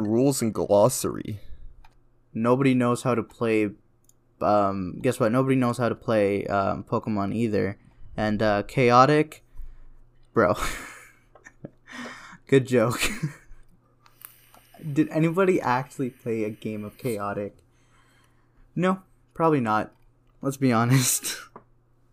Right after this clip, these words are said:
Speaker 1: Um, oh, actually, you know what? I, I do remember, um,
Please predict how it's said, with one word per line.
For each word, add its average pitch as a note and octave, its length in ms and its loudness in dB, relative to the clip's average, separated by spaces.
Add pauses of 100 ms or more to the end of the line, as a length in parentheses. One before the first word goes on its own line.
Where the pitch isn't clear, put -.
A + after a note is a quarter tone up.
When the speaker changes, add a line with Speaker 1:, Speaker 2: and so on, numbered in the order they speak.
(2250)
Speaker 1:
Um, A#2 500 -6 (100)
oh, F3+ 300 2 (720)
actually, E3 320 2
you D3+ 80 4
know D3 80 2
what? C3+ 200 2
I, C#3+ 160 2 (100)
I - 20 2
do D#3 280 2
remember, C3+ 840 0
um, A2+ 480 -4